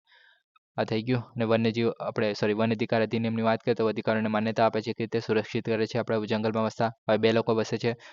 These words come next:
આપણે અનુસૂચિત જનજાતિ અને પરંપરાગત વનવાસી, એટલે કે જે ઓર્ડિનરી, સોરી, other traditional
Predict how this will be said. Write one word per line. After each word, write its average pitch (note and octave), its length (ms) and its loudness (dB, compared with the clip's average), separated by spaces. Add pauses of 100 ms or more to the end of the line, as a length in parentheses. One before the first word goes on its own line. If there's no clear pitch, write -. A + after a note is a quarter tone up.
(120)
આપણે A2 180 2
અનુસૂચિત A2+ 420 0
જનજાતિ A#2 440 2
અને A2+ 160 0
પરંપરાગત A2 600 0
વનવાસી, G#2+ 340 0
એટલે G#2+ 140 -2
કે A#2+ 180 2 (300)
જે A2+ 260 2 (920)
ઓર્ડિનરી, A#2+ 560 4 (500)
સોરી, A2 200 4 (140)
other A#2+ 260 6 (1080)
traditional A#2+ 500 6